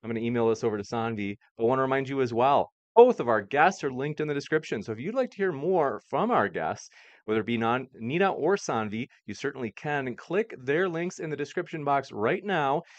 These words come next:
You can check out their channels. J Relays right now, I just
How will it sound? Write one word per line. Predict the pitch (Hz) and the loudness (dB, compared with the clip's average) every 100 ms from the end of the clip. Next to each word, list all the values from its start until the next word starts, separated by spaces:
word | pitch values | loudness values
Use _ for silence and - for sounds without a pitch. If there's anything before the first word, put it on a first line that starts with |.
| _ | _
You | 117 | -8
can | 117 | -4
check | 139 131 | -2 2
out | 123 104 | 2 2
their | 113 143 | 2 2
channels. | 180 - 85 78 87 - - _ _ _ _ _ _ _ _ | -2 -6 -8 -8 -10 -12 -18 _ _ _ _ _ _ _ _
J | - | -8
Relays | 98 95 92 92 | -4 -2 -2 -2
right | 92 | -6
now, | 92 92 | -4 -6
I | |
just | 87 92 | -6 -12